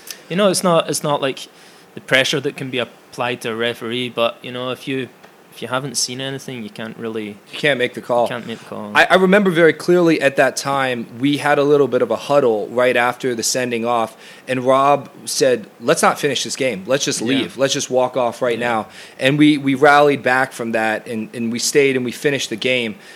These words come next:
Speaker 2: And after that match, when we got back to the city, or maybe, you know, a couple days later, Rob gave notice to the, the members of the team, "Look, I'm, I'm not gonna do this anymore. I don't wanna be managing the team." And I believe at that time there was sort of an interim committee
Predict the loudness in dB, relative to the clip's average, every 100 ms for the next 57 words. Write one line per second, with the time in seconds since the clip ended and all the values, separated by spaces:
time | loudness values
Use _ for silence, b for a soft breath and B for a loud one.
0 | B -4 0 2 0 0 2 2 2 2
1 | 2 2 0 0 0 -2 -6 -4 -2 -2
2 | 0 -4 -4 -8 -4 -2 0 0 -2 -2
3 | 0 0 -2 -4 -4 -4 -2 -2 -2 -2
4 | -2 0 0 2 0 -4 B B -4 0
5 | 2 2 0 -4 -6 -2 0 2 2 2
6 | -4 -2 2 0 0 -4 -2 -4 -4 -6
7 | -6 -6 -2 -2 -2 -2 -2 -2 -2 0
8 | 0 -2 -4 -2 -2 -2 -2 -2 0 2
9 | 4 2 2 -2 -2 -2 -2 -2 -4 -4
10 | -6 -6 -6 -4 -6 -6 B B B B
11 | B B B 0 2 4 2 2 2 2
12 | 4 4 4 2 2 2 2 2 2 4
13 | 4 2 -2 -4 -2 0 0 0 -4 -2
14 | 0 2 -2